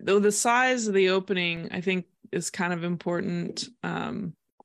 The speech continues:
here is, this is where the nest, half the tree is gone,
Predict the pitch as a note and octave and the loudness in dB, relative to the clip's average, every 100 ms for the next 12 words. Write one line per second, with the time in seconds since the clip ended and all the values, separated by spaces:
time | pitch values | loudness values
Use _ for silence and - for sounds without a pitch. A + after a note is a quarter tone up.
0 | - - - _ _ - F#3+ F3 E3+ E3+ | -12 -12 -14 _ _ -4 0 0 0 -2
1 | E3 E3 E3 - - - _ _ _ _ | -4 -2 0 0 0 -6 _ _ _ _
2 | - G#3 G#3 G3+ F#3 F3+ F#3 E3 E3 E3+ | 0 2 4 4 4 4 2 2 -4 -2
3 | F3+ F3+ - - _ - G#3+ A#3 - G#3 | -2 0 -2 -6 _ -4 0 0 0 -2
4 | - G3+ F#3+ D#3 - F3 E3 D#3 E3+ | 0 2 2 0 -2 0 0 0 -4